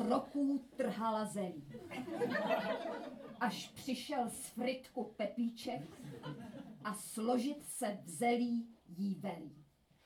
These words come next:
Sto roků s košem chodila, sto roků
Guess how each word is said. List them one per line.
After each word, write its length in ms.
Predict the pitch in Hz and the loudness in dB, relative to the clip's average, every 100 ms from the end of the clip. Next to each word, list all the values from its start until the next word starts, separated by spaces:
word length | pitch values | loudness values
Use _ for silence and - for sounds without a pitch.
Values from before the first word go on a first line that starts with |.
| - 208 - 277 - - 190 | -18 -16 -14 -14 -14 -12 -6
Sto 460 | - - 254 226 | -2 0 4 4
roků 420 | 214 262 - 285 | 4 2 2 -2
s 180 | 233 - | -2 -6
košem 540 | - 220 - 226 240 240 | -6 -4 -2 0 2 2
chodila, 540 | 226 208 226 226 254 - - - - - - - | -2 0 0 -2 -6 -10 -20 -20 -20 -20 -20 -14
sto 380 | - - - 220 | -10 2 6 6
roků 600 | 208 254 - 277 269 247 | 4 2 2 2 2 0